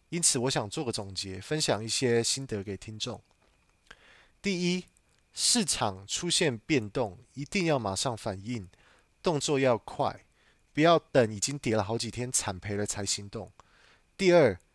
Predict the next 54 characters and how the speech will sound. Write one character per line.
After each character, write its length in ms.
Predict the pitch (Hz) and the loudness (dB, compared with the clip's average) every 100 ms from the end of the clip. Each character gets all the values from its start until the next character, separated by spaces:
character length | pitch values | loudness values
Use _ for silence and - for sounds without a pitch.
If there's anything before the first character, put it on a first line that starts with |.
| _ _ _ _ - | _ _ _ _ 4
该 240 | 180 190 | 6 6
止 280 | - 135 127 | 2 0 2
血 320 | - - 104 | 2 2 2
的 80 | 101 | 0
时 220 | - 110 | -4 -4
候 220 | 117 120 | -6 -8
一 160 | 120 127 | -10 -6
定 220 | 185 160 | -4 2
要 140 | 151 | 4
认 280 | 131 151 120 | 4 2 -2
赔 260 | 101 107 101 | -4 -8 -6
卖 260 | 117 117 | -4 -4
出。 320 | 101 - 104 98 _ _ _ _ | -4 -8 -10 -18 _ _ _ _
第 100 | 165 | 0
三， 360 | - 147 127 131 _ _ _ _ _ | 2 4 2 -2 _ _ _ _ _
不 120 | - | -2
需 180 | 196 - | 0 4
要 160 | 208 175 | 6 6
全 180 | - 120 | 2 -6
部 140 | 135 | 0
卖 180 | 135 120 | 2 2
出， 360 | - 110 110 - _ _ _ _ | 0 -8 -14 -18 _ _ _ _
可 160 | - 190 | 0 2
以 140 | 180 | 4
留 240 | 110 117 127 | 4 4 2
一 80 | 131 | -2
部 180 | 175 | -2
分 260 | 131 165 120 | 0 0 0
赌 160 | 123 131 | -2 -4
赌 140 | 123 | -4
看 240 | - 123 | -2 -2
是 140 | 101 131 | -2 -2
不 60 | 104 | -4
是 100 | 127 | -2
会 140 | 127 | -2
反 200 | - 95 | -2 -6
弹。 340 | - 92 82 92 _ - - _ _ - | -6 -12 -12 -16 _ -20 -20 _ _ -6
你 120 | 131 | 2
要 160 | 180 180 | 6 6
是 160 | 190 | 2
全 240 | 165 - 120 | 0 -2 4
卖 240 | 160 135 | 6 6
掉 260 | 156 135 113 | 6 4 2
之 200 | - 127 | -2 -2
后 200 | 147 110 | -4 -4
就 140 | 135 | -2
大 240 | - 135 | 6 6
涨， 320 | 101 - - - - | 6 -2 -10 -16 -6
那 100 | 139 | -4
你 80 | 104 | -4
就 100 | 117 | -8
亏 260 | - 107 | -6 -4
大 280 | - 110 - | -2 -2 -2
了。 160 | 101 | -12